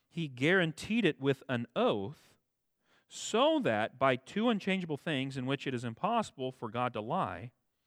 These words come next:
we who have fled for refuge might have strong encouragement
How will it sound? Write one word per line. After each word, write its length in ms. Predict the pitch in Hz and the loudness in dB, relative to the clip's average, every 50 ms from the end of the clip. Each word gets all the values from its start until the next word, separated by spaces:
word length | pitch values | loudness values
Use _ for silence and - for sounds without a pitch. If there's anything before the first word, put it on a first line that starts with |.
| _ _ _ _ _ _ _ _ _ _ - | _ _ _ _ _ _ _ _ _ _ -12
we 420 | 113 120 156 214 262 277 277 254 | -4 0 2 2 4 4 4 4
who 220 | 170 196 220 214 196 | 4 4 4 4 6
have 260 | 185 190 165 143 - | 8 8 8 6 6
fled 580 | - - - 165 160 202 254 285 294 285 277 | 2 -8 -6 0 2 4 6 6 6 4 4
for 380 | - - - 202 202 196 190 175 | 2 0 4 6 6 6 6 4
refuge 840 | 160 165 202 269 294 277 - - - 123 110 104 107 120 131 - - - | 4 2 2 2 2 0 -2 -4 -6 -4 -2 -2 -2 -4 -4 -6 -10 -12
might 440 | 113 113 143 170 214 233 226 180 | -6 -2 2 4 4 4 2 0
have 440 | 151 165 220 247 185 151 151 147 143 | -2 -2 -2 0 2 2 2 0 -2
strong 560 | - - - - 160 175 214 220 226 220 214 | -4 -12 -8 -4 -2 2 4 4 4 2 0
encouragement 1040 | 180 175 165 165 151 - - 254 277 277 220 170 135 127 110 110 104 120 190 220 _ | -2 -4 -4 -4 -4 -4 -4 -2 2 4 4 2 2 0 -4 -2 -2 -4 -4 -6 _